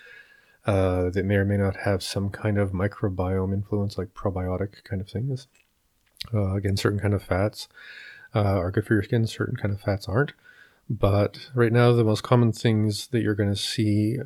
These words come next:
are, are basically what are called retinoids, or, um, rearranged versions of,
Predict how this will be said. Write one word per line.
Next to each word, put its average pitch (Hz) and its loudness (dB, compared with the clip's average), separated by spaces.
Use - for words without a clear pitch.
are, 98 0
are 104 -2
basically 107 -2
what 101 -4
are - -6
called 90 0
retinoids, 104 0
or, 98 -2
um, 101 -4
rearranged 101 0
versions 101 -2
of, 98 -2